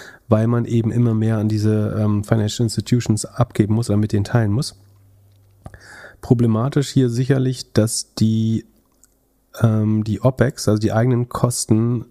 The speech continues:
aber weiter mit siebenundvierzig Prozent steigen. Ähm, nach diesen Zahlen ist Adyen fünfzehn Prozent eingekracht. Das liegt tatsächlich daran, sozusagen, dass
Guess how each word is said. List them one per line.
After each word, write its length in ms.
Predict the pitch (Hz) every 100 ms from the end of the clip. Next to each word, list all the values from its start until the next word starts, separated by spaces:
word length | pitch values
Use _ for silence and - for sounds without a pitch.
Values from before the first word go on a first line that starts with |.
| -
aber 460 | - 117 110 104
weiter 680 | 104 113 123 - 131 131 127 - - - - -
mit 260 | 110 110
siebenundvierzig 760 | - 120 117 113 104 - 98 - _ _
Prozent 540 | - 104 - 98 101 - _ _
steigen. 840 | - - 113 113 123 110 160 208 - -
Ähm, 320 | 107 107 107
nach 180 | 113 127
diesen 280 | 151 131 127
Zahlen 260 | 127 127
ist 100 | 120
Adyen 280 | 117 120 117
fünfzehn 340 | 123 123 123
Prozent 320 | 117 120 117 110
eingekracht. 1300 | 110 135 127 - _ _ _ _ - - 135 - - - - - - -
Das 200 | 117 110
liegt 220 | 113 143
tatsächlich 460 | - 127 127 131 127
daran, 500 | 120 110 117 123 120
sozusagen, 320 | 113 113 110
dass 460 | 113 - - -